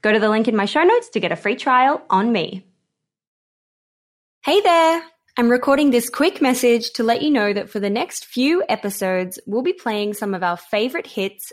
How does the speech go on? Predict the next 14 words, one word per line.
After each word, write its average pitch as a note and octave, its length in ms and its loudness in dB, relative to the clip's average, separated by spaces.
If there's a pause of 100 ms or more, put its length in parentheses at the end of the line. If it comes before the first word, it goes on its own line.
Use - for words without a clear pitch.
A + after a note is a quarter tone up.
(120)
from F#3+ 160 -4
the F3 60 -8
past G3 520 -4
year F3 320 -4 (300)
while D4+ 180 0
we G4+ 140 0
knuckle A#4+ 260 0
down D#4+ 260 -2
on A#3+ 160 -4
some A3 220 -8
very D4 360 -2
new, D4 360 -4
exciting B3 680 -2
things G#3+ 440 -8